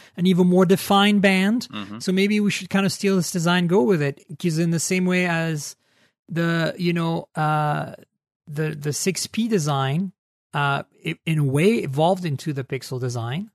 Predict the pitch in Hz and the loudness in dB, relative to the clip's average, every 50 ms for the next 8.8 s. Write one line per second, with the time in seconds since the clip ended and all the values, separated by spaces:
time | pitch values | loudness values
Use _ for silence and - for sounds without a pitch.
0 | _ _ - 147 131 123 123 135 - - - _ - 160 156 156 165 156 - 190 | _ _ -12 -10 -8 -6 -6 -6 -8 -10 -12 _ -6 -6 -4 -4 -4 -4 -2 -4
1 | 185 170 - 170 151 156 - _ - - - - _ _ 180 160 - 196 170 - | -4 -2 -2 -2 -2 -4 -6 _ -20 -20 -20 -20 _ _ -6 -2 -2 -2 -2 0
2 | - 170 - - 220 233 214 208 190 180 170 165 151 151 151 139 - - 165 156 | -2 -4 0 0 2 4 4 4 4 4 4 2 2 0 0 -2 -2 -2 -2 -2
3 | 151 147 143 - _ _ _ - - - 185 160 190 202 190 180 175 170 - - | -2 -4 -6 -8 _ _ _ -12 -4 0 2 4 4 4 4 4 4 2 0 -4
4 | - - _ _ _ _ _ _ _ _ - - 160 151 - 160 151 151 156 175 | -12 -20 _ _ _ _ _ _ _ _ -6 -4 -4 0 2 2 4 4 4 4
5 | 196 202 196 185 165 151 143 131 120 135 123 131 151 170 165 - - 156 147 147 | 4 4 4 4 4 2 0 -2 -2 -2 -2 -2 -2 -2 -2 -4 -4 -4 -4 -4
6 | 151 147 151 156 160 - - - - 151 143 135 143 170 180 175 165 165 160 160 | -4 -6 -6 -6 -8 -8 -12 -10 -6 -6 -4 -2 -2 -2 0 0 0 0 0 0
7 | 156 147 135 - - 139 131 127 127 135 - - 135 - _ 156 135 131 - - | -2 -2 -4 -6 -6 -4 -4 -4 -6 -8 -12 -16 -16 -12 _ -8 -8 -8 -8 -8
8 | - 165 135 - - - 185 220 214 151 123 123 156 185 - - | -8 -8 -8 -10 -8 -6 -4 -4 -4 -4 -4 -6 -8 -10 -12 -16